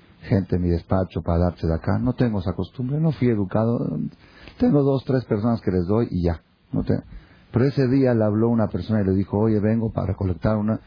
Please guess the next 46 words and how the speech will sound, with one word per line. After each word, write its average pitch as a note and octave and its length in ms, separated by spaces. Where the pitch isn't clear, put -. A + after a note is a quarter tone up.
Le G2 80
dijo, G2+ 160
"Vente E3+ 360
que C#3 140
qui-, - 180
siento E3+ 340
la D3+ 80
necesidad A#2+ 540
de B2 100
dar G#2+ 140
una G2 160
tzedakah". E2 380
Así - 180
le A#2+ 100
dijo A2+ 360
él A2 180
a F#2 80
las F#2+ 160
tres A#2+ 200
de A2+ 60
la G2 120
tarde, G#2 200
cuatro G#2+ 260
de F#2+ 60
la - 40
tarde, A#2 220
"Vente C#3 300
que A2 80
tengo B2 180
la B2+ 100
necesidad G#2+ 600
de G#2 140
dar". F#2 160
Así E2+ 160
le F#2+ 120
dijo. - 140
Llegó, A2+ 340
le A2+ 120
dio G#2+ 180
dos, A2+ 180
tres F#2+ 200
mil G2+ 180
dólares, G#2 240
una G2+ 100
cantidad F2+ 380
importante. G2 720